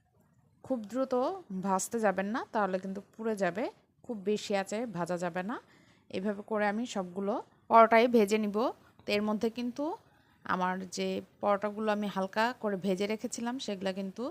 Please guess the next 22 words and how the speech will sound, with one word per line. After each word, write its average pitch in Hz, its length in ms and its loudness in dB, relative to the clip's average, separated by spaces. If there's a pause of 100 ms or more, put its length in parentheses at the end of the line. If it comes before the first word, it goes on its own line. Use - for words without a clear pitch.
(420)
ঠান্ডা 233 320 0
হয়ে 254 220 4
গিয়েছে। 240 320 -2 (220)
এখন 247 240 -4
একটা 233 140 -6 (120)
পলি 214 280 0
ব্যাগে 196 260 0 (260)
ভরে 190 320 0 (520)
এটার 196 280 -2
মুখটা 214 260 0 (160)
আটকে - 320 -4 (460)
আমি 185 320 -6
এটাকে 185 300 -6 (200)
ডিপ 202 180 -4
ফ্রিজে 208 320 -2
রেখে 190 200 -2
দিব 196 100 -10 (140)
আধা 196 180 -2
ঘন্টার 170 300 -6
জন্য। 160 160 -10 (420)
আধা 170 200 -6
ঘন্টা 180 240 -8